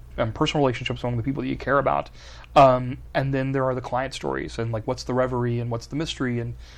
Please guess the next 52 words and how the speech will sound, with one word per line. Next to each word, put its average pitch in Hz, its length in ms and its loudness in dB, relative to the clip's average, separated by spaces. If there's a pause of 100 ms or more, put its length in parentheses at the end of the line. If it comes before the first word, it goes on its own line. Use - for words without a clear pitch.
(140)
what's - 180 0
the 143 100 -4
serialized 139 600 8
thing 135 120 -4
that's 120 120 -8
happening. 123 380 -2
And 127 100 -10
so, 117 220 -4
like, 113 160 -4 (220)
you 160 60 -6
know, 135 60 -2
balancing 131 400 -4
all 120 120 0
that 120 200 -4
is, - 300 -12 (540)
uh, 120 380 0 (220)
you 120 100 -6
know, 107 120 -8
could 139 100 -6
drive 143 180 8
us, 113 120 -6 (240)
drive 131 220 0
us - 80 -10
up 120 100 -10
a 117 40 -8
wall 123 340 -2
at - 60 -10
times. - 380 -14
But, 123 220 -8
um, 117 320 -2 (580)
but 147 120 12
I, 156 200 8
but 135 180 0
I'm 135 140 2
really 123 480 0 (580)
proud 147 340 10
of 135 60 2
the 131 60 2
way 123 180 2
that 117 160 -2
it 127 60 -6
sort 131 180 -2
of 123 60 4
all 117 80 4
comes 120 240 -6
together, 117 420 -2
and, 113 160 -6
and 120 140 -6
I 110 40 -6
think 120 200 -10
that, - 340 -4
uh, 117 300 -2